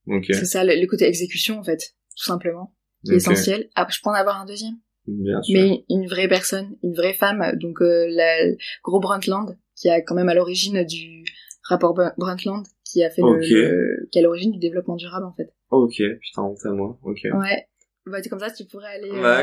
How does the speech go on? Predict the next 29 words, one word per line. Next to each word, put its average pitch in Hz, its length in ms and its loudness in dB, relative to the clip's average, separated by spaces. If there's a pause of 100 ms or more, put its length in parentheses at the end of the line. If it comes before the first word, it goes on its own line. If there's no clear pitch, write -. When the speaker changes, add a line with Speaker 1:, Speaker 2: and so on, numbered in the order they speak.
Speaker 1:
clairement, 143 420 4
mais 107 140 -2
tu - 120 -12
sais, 135 160 -4
moi, 110 160 -6
j'apprends 101 360 -8
Speaker 2:
qui - 80 -4
a - 40 0
vraiment 220 260 2
Speaker 1:
tellement, 247 140 4
Speaker 2:
posé 233 180 4
les, 220 220 0
les, 190 60 -2
Speaker 1:
tellement 131 360 2
via 123 180 -4
mes 104 120 -4
podcasts - 540 -6
que, 104 240 2
Speaker 2:
qui 98 60 6
a 190 160 6
Speaker 1:
euh, - 40 0
Speaker 2:
posé 208 220 2
vraiment 214 260 -4
les 220 140 0
fondements 196 360 -4
de, 175 280 -2
bah, 170 220 -4
la, 165 140 -6
la, - 320 -10